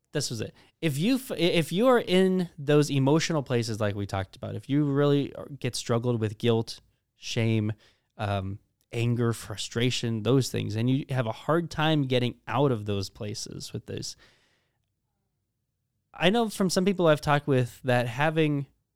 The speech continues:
a worship playlist, having a music playlist helps.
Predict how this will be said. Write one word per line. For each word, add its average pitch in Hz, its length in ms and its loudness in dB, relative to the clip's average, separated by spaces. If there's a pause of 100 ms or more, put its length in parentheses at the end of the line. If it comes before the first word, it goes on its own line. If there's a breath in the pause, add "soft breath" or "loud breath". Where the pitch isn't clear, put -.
(180)
a 127 120 0
worship 127 680 -2
playlist, 123 580 -2
having 127 240 0
a 110 60 0
music 120 480 -2
playlist 113 440 -2
helps. - 600 -8